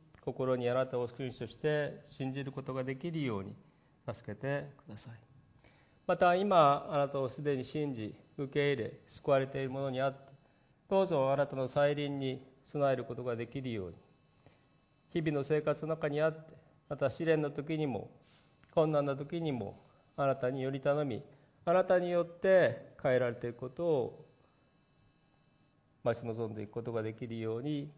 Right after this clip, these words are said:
助けてください。 これより聖餐の時を持ちます。主よ、どうぞ今、もう一度私たちが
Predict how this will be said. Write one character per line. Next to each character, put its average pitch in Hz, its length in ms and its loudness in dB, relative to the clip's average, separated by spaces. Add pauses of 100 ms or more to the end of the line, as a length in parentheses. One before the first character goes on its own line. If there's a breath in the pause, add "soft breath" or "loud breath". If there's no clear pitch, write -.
(120)
助 107 280 -10
け - 20 -8
て 143 400 -4
く - 100 -20
だ 104 100 -12
さ 143 140 -18
い。 - 20 -14 (1200 soft breath)
こ 156 120 2
れ 143 80 4
よ 139 140 4
り 143 280 -2
聖 143 240 -4
餐 123 220 -4
の 117 80 -6
時 127 320 -8
を 143 80 -2
持 117 140 -6
ち - 140 -14
ま 110 140 -10
す。 - 140 -20 (440)
主 - 100 -10
よ、 139 80 -2
ど 175 120 0
う 175 40 0
ぞ 165 120 0
今、 139 560 0
も 139 160 -2
う 131 40 0
一 135 120 -12
度 135 80 -6
私 127 260 -2
た 120 120 -6
ち - 120 -14
が - 80 -16